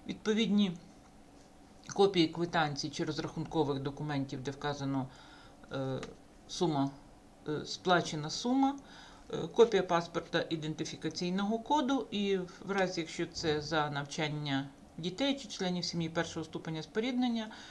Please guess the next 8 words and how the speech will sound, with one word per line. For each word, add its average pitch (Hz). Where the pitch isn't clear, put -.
відповідно, 170
свідоцтво 160
про 156
народження 160
дитини 208
чи 156
паспорт 165
дитини. -